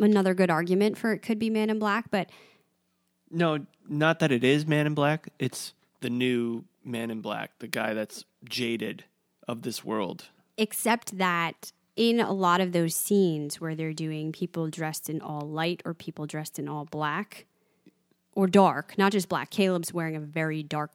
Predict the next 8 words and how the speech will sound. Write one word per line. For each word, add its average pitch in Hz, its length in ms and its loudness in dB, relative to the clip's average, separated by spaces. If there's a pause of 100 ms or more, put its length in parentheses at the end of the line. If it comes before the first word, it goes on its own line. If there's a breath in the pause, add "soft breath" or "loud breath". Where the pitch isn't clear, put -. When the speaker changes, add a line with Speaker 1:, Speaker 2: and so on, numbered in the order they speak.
Speaker 1:
blue 170 440 -2 (480)
in 262 120 0
those 262 200 -2
scenes. 285 380 0 (300 loud breath)
It's 202 160 -2
not 196 160 4
just 180 220 0
her. - 420 -4